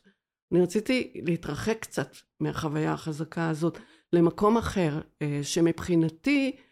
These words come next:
הוא שאלה גדולה על קהילה בשנים האחרונות, מבחינתי, ממש אישית, כאיש מקצוע,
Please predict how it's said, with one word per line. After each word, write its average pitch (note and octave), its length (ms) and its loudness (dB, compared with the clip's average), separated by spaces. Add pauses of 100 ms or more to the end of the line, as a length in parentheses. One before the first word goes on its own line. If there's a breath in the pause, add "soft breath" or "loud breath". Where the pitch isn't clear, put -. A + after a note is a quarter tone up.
(480 soft breath)
הוא C4 120 6
שאלה G#3+ 420 4
גדולה F3 520 4
על F3 80 2
קהילה D#3 600 0
בשנים D3+ 840 2
האחרונות, D#3 440 0
מבחינתי, F#3+ 800 4
ממש E3+ 340 4
אישית, G3+ 460 2
כאיש D#3 580 -2
מקצוע, - 500 0